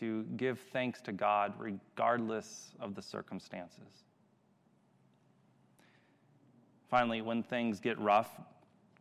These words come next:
which will happen, <laughs> trust. Trust in the unpredictable power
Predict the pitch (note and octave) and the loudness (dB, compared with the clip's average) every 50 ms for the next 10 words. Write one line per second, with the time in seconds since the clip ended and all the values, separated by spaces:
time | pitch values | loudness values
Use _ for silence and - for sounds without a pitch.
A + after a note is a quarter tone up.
0 | _ _ - - - - - _ _ _ _ - - F#2+ - - G#2+ G2+ A2 C3+ | _ _ -20 -20 -20 -20 -20 _ _ _ _ -8 -8 -6 -4 -2 0 0 0 0
1 | C#3+ A#2 B2 G2+ F#2+ - - B2 C3+ C#3 B2 - - - - A2+ - _ _ _ | 0 -2 -4 -4 -4 -6 -8 -10 -10 -10 -12 -16 -14 -14 -14 -14 -16 _ _ _
2 | - - - - - - _ _ _ _ _ _ _ _ _ _ _ _ _ _ | -20 -20 -20 -20 -20 -20 _ _ _ _ _ _ _ _ _ _ _ _ _ _
3 | _ _ _ _ _ _ _ _ _ _ _ - - - D3+ C#3 C3 G#2+ - - | _ _ _ _ _ _ _ _ _ _ _ -10 -2 2 4 4 4 4 2 -6
4 | - - - - - - - - _ _ _ _ _ _ - - - C#3 C#3+ D3 | -16 -20 -20 -20 -20 -20 -20 -20 _ _ _ _ _ _ -10 2 6 8 8 8
5 | C#3 - - - - B2+ A2 G#2+ G#2 A2 A2+ A2+ - - B2 C#3 D3+ C#3+ B2+ - | 6 2 -6 -10 -6 -4 -2 -2 0 -2 -2 -4 -2 0 0 2 2 0 0 -2
6 | - A2 G#2 C3 C3 - - A#2 A#2 A2 - - A#2+ A#2+ B2+ B2+ B2 A#2+ A#2 A2+ | -4 -4 -2 -4 -4 -4 -6 -6 -6 -6 -4 0 4 6 6 6 6 4 2 0
7 | G#2+ | -2